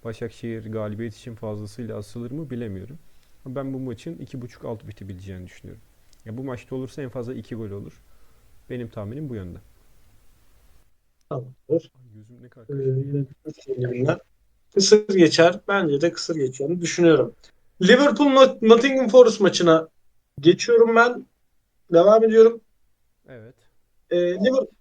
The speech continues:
Speaker 2: Liverpool evinde oynuyor. Birden bir aldım. Liverpool iki yarıyı da yeneceğini düşünüyorum. Yani ilk yarı Liverpool yener, ikinci yarıda skoru korur ya da farkı açar.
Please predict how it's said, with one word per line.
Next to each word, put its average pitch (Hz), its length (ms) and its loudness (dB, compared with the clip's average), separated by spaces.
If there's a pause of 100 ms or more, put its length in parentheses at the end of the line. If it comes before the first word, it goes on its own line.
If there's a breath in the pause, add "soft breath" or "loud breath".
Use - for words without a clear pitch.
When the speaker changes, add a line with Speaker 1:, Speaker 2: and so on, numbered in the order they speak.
(180)
Speaker 2:
Liverpool 262 460 -2
evinde 262 280 0
oynuyor. 233 460 6 (560)
Birden 262 500 2
bir 262 100 0
aldım. 208 440 6 (1900)
Liverpool 220 420 4
iki 214 200 -2
yarıyı 147 280 2
da 226 100 6
yeneceğini 196 520 4
düşünüyorum. 160 460 -2
Yani 139 340 -4 (360)
ilk 208 280 -2
yarı 156 320 6 (100)
Liverpool 208 400 4
yener, 226 320 4 (520)
ikinci 208 380 4
yarıda 190 440 6
skoru 208 480 4
korur 160 240 4
ya 160 180 6
da 220 320 2
farkı 165 300 4
açar. 160 420 2